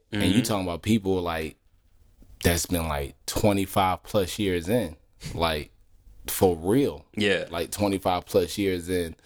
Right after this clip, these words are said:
Speaker 1: And, but once again, everybody wanna jump in, "I want, I'm managing the artist,"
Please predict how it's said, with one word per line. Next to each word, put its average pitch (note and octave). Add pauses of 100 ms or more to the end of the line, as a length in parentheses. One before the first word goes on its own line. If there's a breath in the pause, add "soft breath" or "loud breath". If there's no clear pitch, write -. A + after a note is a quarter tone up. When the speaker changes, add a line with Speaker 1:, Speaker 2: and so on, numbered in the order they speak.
(600 soft breath)
Speaker 1:
And, F2+ (920 soft breath)
but F2+
once F#2
again, G#2
everybody F#2
wanna F2+
jump F2+
in, F2+
"I F2+
want, A2
I'm F#2+
managing A2
the G2+
artist," A2